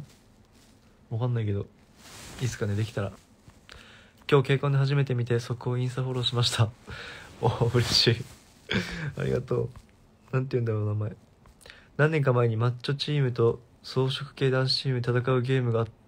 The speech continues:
たの覚えてますか？その時にりょうのくんのこと知って、それからずっと応援してます。お！あれか！え、あの時にいてくれた人なのかな？三、四年前だね、多分ね、あれ。四年前。覚えてます、覚えてます。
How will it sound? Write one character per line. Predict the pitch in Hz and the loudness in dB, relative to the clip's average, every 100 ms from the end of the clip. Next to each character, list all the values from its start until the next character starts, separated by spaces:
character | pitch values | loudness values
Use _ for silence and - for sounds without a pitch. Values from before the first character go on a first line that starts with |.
| - | -2
た | 110 | 0
の | 104 | 2
覚 | 110 120 | 2 0
え | |
て | 110 | -2
ま | 107 | -2
す | - | -2
か？ | 113 107 - | -4 -4 -8
そ | - 131 | -4 -2
の | 131 | -2
時 | 143 127 | -2 -2
に | 107 | 0
り | 120 | 0
ょ | |
う | |
の | 123 | -2
く | 120 113 | -4 -4
ん | |
の | 107 | -4
こ | |
と | 110 | -2
知 | 104 - | -2 -2
っ | |
て、 | - 110 - - - - - - - | -4 -4 -4 -18 -20 -20 -20 -20 -10
そ | - | -2
れ | 131 | 0
か | 135 | 0
ら | |
ず | 123 - | -2 -2
っ | |
と | 131 | 0
応 | 123 | 2
援 | 123 | 0
し | 120 | 0
て | 117 | -2
ま | 110 | -2
す。 | 104 - - - | -4 -14 -10 4
お！ | 285 269 - - - - - - - - - - - - - | 4 4 -2 -20 -20 -20 -18 -18 -20 -20 -20 -20 -20 -2 6
あ | |
れ | 180 | 8
か！ | 214 170 107 - - - - - - - - | 10 8 6 -6 -20 -20 -20 -20 -20 0 8
え、 | 202 | 8
あ | 180 | 8
の | 190 | 6
時 | 220 175 | 6 6
に | |
い | 135 | 6
て | 147 | 4
く | |
れ | 156 | 4
た | 147 | 2
人 | 143 | 2
な | 135 | 0
の | 107 | 0
か | |
な？ | 98 95 - - - - - - _ _ _ _ _ _ _ - | -2 -6 -12 -20 -20 -20 -20 -20 _ _ _ _ _ _ _ -16
三、 | - - 175 | -8 0 4
四 | 185 | 4
年 | 190 180 | 6 4
前 | 180 117 | 4 4
だ | |
ね、 | 95 | 2
多 | 101 | 0
分 | 95 | -2
ね、 | 98 | -6
あ | |
れ。 | - - - - | -8 -12 -20 -4
四 | 113 | -2
年 | 147 | 0
前。 | 170 135 - - - - - - - - - | -2 -4 -6 -14 -20 -20 -20 -20 -16 -18 -8
覚 | - 135 | 0 2
え | |
て | 123 | 2
ま | 101 | 0
す、 | |
覚 | 110 110 | 0 0
え | |
て | 98 | -2
ま | 98 | -6
す。 | - | -10